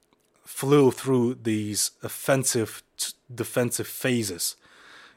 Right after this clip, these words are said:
It's, uh, com-, they're combining offense with their defense. It's not just all defense or all offense. And in M M A,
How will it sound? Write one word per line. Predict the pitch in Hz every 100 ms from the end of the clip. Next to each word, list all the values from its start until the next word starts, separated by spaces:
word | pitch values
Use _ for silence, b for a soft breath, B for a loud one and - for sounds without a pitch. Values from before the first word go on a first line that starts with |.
| -
It's, | 104 -
uh, | 120
com-, | 107 120 123 147 123
they're | 117
combining | 110 120 120 147 139 127
offense | 123 - 110 -
with | 107
their | 104 101
defense. | 127 110 98 87
It's | 98 -
not | 139
just | 117 117 -
all | 135 123
defense | 117 123 113 120 113
or | 113
all | 113 117 -
offense. | 120 - 87 82 - B B B B B _ _ _ _ _ _ _ _ B B B B
And | 123 135 139 -
in | 165
M | 185
M | 151
A, | 143 147 113 117